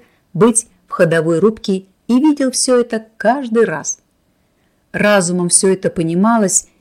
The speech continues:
и опасность ситуации, и сложность управления судном в ней. А в ощущениях я ни разу не испытал страха,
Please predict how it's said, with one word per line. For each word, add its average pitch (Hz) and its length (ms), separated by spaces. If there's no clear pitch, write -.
и 190 80
опасность 190 420
ситуации, 214 640
и 196 220
сложность 220 680
управления 170 520
судном 165 380
в 156 40
ней. 156 280
А 175 160
в 165 40
ощущениях 196 760
я 185 280
ни 233 160
разу 247 280
не 185 120
испытал 165 420
страха, - 500